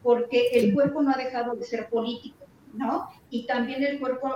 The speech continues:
Speaker 1: no ha dejado de ser una mercancía, ¿no? Y ahorita
Speaker 2: Claro.
Speaker 1: que hablo de la mercancía, pues recuerdo a Silvia Federici, ¿no? Cómo habla de, ¿no? De, del libro de Calibán y la bruja, cómo hay un, el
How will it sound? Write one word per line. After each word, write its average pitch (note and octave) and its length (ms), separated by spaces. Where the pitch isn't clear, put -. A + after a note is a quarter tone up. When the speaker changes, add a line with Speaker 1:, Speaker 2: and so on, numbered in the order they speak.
Speaker 1:
no A#3+ 220
ha B3 140
dejado B3 420
de A3 80
ser A3+ 300
una A#3 180
mercancía, G#3+ 800
¿no? A3+ 260
Y A#3 220
ahorita A3+ 260
Speaker 2:
Claro. F3+ 140
Speaker 1:
que C4+ 80
hablo A#3+ 180
de A#3 80
la A3+ 140
mercancía, A3 440
pues B3+ 220
recuerdo A3 360
a A3+ 80
Silvia A3 360
Federici, A3+ 640
¿no? C4+ 260
Cómo A#3+ 300
habla A#3 400
de, G3+ 440
¿no? G#3+ 280
De, G3+ 240
del G3 180
libro A3 200
de G#3 100
Calibán G#3 380
y A3 80
la A3 200
bruja, C4 540
cómo B3 280
hay B3 380
un, A#3+ 320
el A3 240